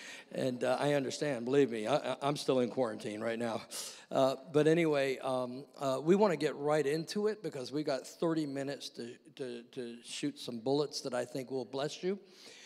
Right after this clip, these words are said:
Um, God has given me a word that I've been carrying for some time,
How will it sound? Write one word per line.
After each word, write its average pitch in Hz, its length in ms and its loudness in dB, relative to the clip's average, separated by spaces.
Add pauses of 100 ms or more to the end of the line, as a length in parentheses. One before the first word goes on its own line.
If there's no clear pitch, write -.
(200)
Um, 127 400 -2
God 143 240 4
has 123 200 -4
given 143 360 4
me 135 120 4
a 123 80 4
word 139 320 0
that 127 100 -2
I've 120 120 -2
been 110 180 -6
carrying 147 520 0
for 123 160 -8
some 151 300 -6
time, 139 420 -4